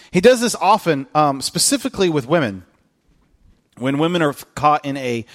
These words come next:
compromising situation, found themselves, um, at the object of, uh, shame, he turns the attention away from them. In John chapter eight, there's one of the, my, absolutely love the, the scripture, when the woman's caught in adultery, and Jesus starts writing in the dirt.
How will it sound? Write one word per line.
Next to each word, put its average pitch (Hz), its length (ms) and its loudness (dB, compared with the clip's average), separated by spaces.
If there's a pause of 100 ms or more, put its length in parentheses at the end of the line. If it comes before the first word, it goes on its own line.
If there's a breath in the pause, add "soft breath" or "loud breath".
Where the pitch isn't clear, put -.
(320 loud breath)
compromising 135 560 0
situation, 104 580 -10 (300)
found 135 320 -4
themselves, 120 500 -4
um, 107 300 -8
at 120 180 -4
the 113 100 -12
object 120 560 -4
of, 101 400 -8 (300 loud breath)
uh, 101 160 -6
shame, 98 460 -6 (720 soft breath)
he 139 120 -10
turns 156 300 -2
the 131 80 0
attention 117 340 -6
away 95 140 -10
from - 160 -16
them. - 140 -20 (320)
In 110 140 -12
John 147 180 0
chapter 127 340 -4
eight, 135 240 -2
there's 110 180 -10
one 120 140 -8
of 117 80 -10
the, - 80 -20
my, 127 400 -4 (680)
absolutely 113 460 -4
love 113 220 -6
the, 98 80 -20
the 120 140 -16
scripture, - 360 -12 (320 loud breath)
when 120 120 -6
the 117 60 -2
woman's 127 240 -4
caught 117 200 -6
in 104 60 -12
adultery, 104 440 -12 (240)
and 110 100 -14
Jesus 120 200 -8
starts 117 240 -6
writing 110 180 -8
in 101 80 -10
the 95 100 -10
dirt. 92 240 -12